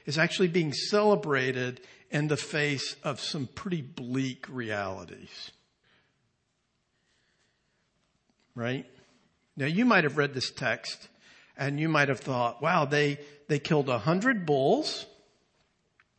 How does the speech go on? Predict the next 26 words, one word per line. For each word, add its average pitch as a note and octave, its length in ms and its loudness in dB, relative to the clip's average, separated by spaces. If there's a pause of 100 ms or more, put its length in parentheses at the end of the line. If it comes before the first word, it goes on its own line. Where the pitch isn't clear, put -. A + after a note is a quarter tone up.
(600)
two F#3+ 160 4
hundred G#3+ 300 6
rams, D#3 640 0
and C3 100 -8
four D3 220 -2
hundred C3+ 280 -2
lambs." A2 600 -8 (880)
Those C#3+ 220 4
were F3+ 80 8
fellowship G3 560 4
offerings, C#3+ 720 -4
and C#3 200 0
those, D#3 280 4 (240)
those D#3+ 200 4
weren't F#3+ 280 8
the F#3+ 100 6
kind F#3 220 6
of E3 100 2
offerings E3 440 4
that E3+ 120 2
were C#3+ 80 6
just C#3+ 320 0
burnt F3+ 300 10
up D#3 420 8
on C#3+ 280 4
the C3+ 200 4